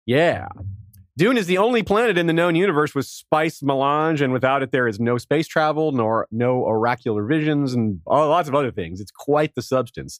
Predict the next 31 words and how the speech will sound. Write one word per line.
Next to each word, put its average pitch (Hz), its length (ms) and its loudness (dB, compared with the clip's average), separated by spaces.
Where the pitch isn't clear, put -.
It's 147 160 -2
the 160 80 0
most 220 240 2
powerful 147 560 0
substance 110 600 -2
in 107 200 0
the 101 80 0
wor-, 110 340 0
uh, 107 140 -2
in 104 100 -4
the 98 80 -4
universe, 117 540 0
on 135 640 0
the, 117 220 0
thus 147 220 2
making 139 320 0
that 127 200 0
the 113 60 0
most 117 220 -2
powerful 110 320 -2
planet, 101 380 -2
Dune 127 160 0
itself. 123 260 0
But 156 80 2
it's - 60 -2
also 254 220 2
a 254 40 0
trap. 240 400 0
This 135 140 -4
whole 175 140 2
thing 156 440 0